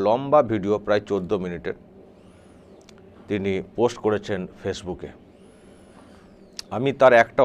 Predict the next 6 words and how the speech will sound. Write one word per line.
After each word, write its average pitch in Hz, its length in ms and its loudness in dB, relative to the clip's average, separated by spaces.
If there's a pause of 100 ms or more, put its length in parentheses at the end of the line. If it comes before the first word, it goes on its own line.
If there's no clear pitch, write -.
অংশ 131 180 -2 (140)
just - 180 2 (240)
বের 104 220 0
করে 110 180 2
আপনাদেরকে 92 400 -6 (1200)
দেখালাম 107 420 4